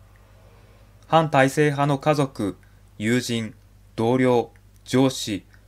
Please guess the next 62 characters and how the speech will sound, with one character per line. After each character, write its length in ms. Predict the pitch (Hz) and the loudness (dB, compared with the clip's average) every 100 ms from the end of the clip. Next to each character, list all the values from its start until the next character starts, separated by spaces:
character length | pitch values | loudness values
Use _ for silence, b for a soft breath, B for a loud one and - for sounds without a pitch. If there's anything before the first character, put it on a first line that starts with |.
| - | -14
そ 160 | - | -4
の 100 | 135 | -2
他 140 | 170 160 | 2 2
の 100 | 131 | 2
関 240 | 117 123 | 0 -4
係 200 | - 175 | 0 0
者 160 | 170 147 | 2 0
を 60 | |
罰 220 | 110 101 - | 2 -2 -2
す 120 | 139 | -4
る 100 | 165 | -2
の 120 | 160 | -2
で 120 | 117 | 0
あ 100 | 95 | -2
る。 140 | 85 78 _ _ _ _ _ _ _ _ _ _ - | -4 -10 _ _ _ _ _ _ _ _ _ _ -6
で 120 | 123 | -2
は、 240 | 110 101 - _ | 0 -2 -6 _
こ 160 | - 120 | -2 2
れ 100 | 156 | 4
ら 120 | 165 | 4
に 100 | 139 | 2
対 220 | 131 127 | 2 0
す 140 | 135 151 | 0 -2
る 100 | 131 | -2
解 240 | 117 123 | 0 -2
決 240 | 139 151 156 | -2 -4 -2
方 180 | 160 | 0
法 200 | 170 147 | 2 2
は 240 | 117 104 104 | 2 2 2
あ 80 | 143 | 0
る 80 | |
の 100 | 160 | 0
だ 120 | 131 113 | -2 -2
ろ 120 | 107 | -2
う 60 | |
か。 260 | - 90 87 - - - - - - - _ _ - _ _ - - | -4 -6 -8 -16 -20 -20 -20 -20 -20 -20 _ _ -20 _ _ -20 -4
今、 360 | 127 113 104 - - | -2 0 -2 -6 -6
ア 120 | 101 | 0
メ 140 | 123 | 0
リ 100 | 147 | 0
カ 160 | 151 156 | 2 4
で 100 | 156 | 6
行 200 | 151 156 | 4 2
わ 220 | 151 147 | 4 4
れ 120 | 147 | 2
て 160 | 143 147 | 2 0
い 20 | |
る 100 | 143 | 0
検 240 | 143 139 | 2 2
閲 240 | 135 - 131 | 2 0 0
は 240 | 127 117 - - | 0 0 -10 -6
特 240 | 113 - | -6 -6
殊 140 | - | -4
な 140 | 160 160 | 0 2
様 200 | 160 156 | 4 2
相 200 | 156 165 | 2 2
を 100 | 156 | 2
呈 200 | 165 160 | 2 0
し 100 | 156 | 0
て 120 | 135 | -2
お 140 | 123 | 0
り、 180 | 104 95 | -2 -6